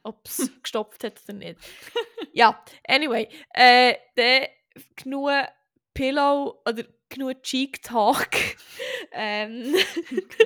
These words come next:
Speaker 2: Toilet Talk.
Speaker 1: Ähm, ja.
Speaker 2: Schüssel Talk.
Speaker 1: Äh, Sch-, genug Schüssel Talk.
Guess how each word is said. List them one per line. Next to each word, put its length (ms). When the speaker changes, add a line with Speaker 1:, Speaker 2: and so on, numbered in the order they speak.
Speaker 2:
Toilet 360
Talk. 360
Speaker 1:
Ähm, 580
ja. 460
Speaker 2:
Schüssel 220
Talk. 440
Speaker 1:
Äh, 80
Sch-, 220
genug 220
Schüssel 460
Talk. 560